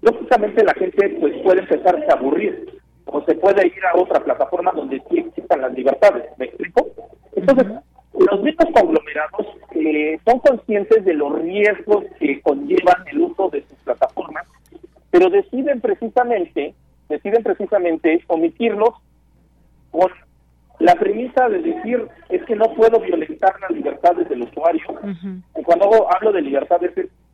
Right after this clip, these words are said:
Speaker 1: la libertad de expresión, el derecho a las audiencias, el derecho a la información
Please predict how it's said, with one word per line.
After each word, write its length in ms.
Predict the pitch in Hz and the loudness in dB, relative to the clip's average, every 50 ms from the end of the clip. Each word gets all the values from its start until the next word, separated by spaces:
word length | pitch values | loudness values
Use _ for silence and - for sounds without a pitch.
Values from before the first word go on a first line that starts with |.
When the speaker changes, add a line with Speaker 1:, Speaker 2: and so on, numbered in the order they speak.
| - - - | -20 -10 -2
Speaker 1:
la 160 | 143 151 156 | 0 2 2
libertad 480 | 156 156 156 151 156 147 - - 180 175 | 2 0 0 -2 -2 -2 2 2 2 2
de 80 | 175 | 2
expresión, 760 | 160 - - - 127 - - _ 156 - 165 170 175 180 180 180 180 - _ _ _ _ _ _ _ _ _ _ | -2 -6 -8 -12 -12 -12 -12 _ -4 0 2 2 2 2 0 -2 -4 -8 _ _ _ _ _ _ _ _ _ _
el 160 | - - 156 | -8 -6 -2
derecho 600 | 151 165 165 175 180 180 - - 190 175 165 160 139 | 0 2 4 4 2 2 0 -2 0 2 4 4 4
a 40 | |
las 180 | 131 131 127 - | 2 0 -4 -4
audiencias, 920 | 135 131 127 131 151 170 175 180 175 - - - 170 170 170 170 170 165 - | -6 -6 -6 -6 -4 -2 -2 -2 -4 -6 -8 0 2 4 4 4 2 0 -4
el 140 | 156 143 135 | -8 -8 -6
derecho 320 | 139 143 160 165 - 196 | -6 -6 -6 -6 -4 -4
a 40 | 175 | -6
la 60 | 143 | -6
información 760 | 135 - 143 127 127 127 127 123 - - 165 165 165 165 165 | -6 -8 -8 -8 -8 -8 -10 -10 -8 -2 0 2 2 2 2